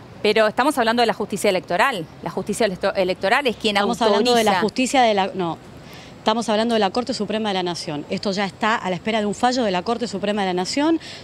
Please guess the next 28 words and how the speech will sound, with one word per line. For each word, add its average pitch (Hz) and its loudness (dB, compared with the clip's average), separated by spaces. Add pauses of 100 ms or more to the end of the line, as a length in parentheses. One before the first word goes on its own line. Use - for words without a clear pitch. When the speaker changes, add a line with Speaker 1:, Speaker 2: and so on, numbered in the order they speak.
Speaker 2:
donde 180 2
ya 220 0
está 220 -4
circulando 240 0
y - 2
está 208 -4
interviniendo 220 0
los 202 0
cinco 262 -2
ministros 220 -2
de 190 -2
la 190 -2
Corte, 302 0 (380)
eh, 180 2
el 180 2
doctor 190 0
Lorenzetti, 294 2
el 185 -2
doctor 180 -2
Maqueda, 262 2
el 185 -2
doctor 175 -2
Rosati, 277 0 (140)
Speaker 1:
Mm. 208 -2
Speaker 2:
el 180 2
doctor 190 0
Rosenkrantz 214 -2
y 226 0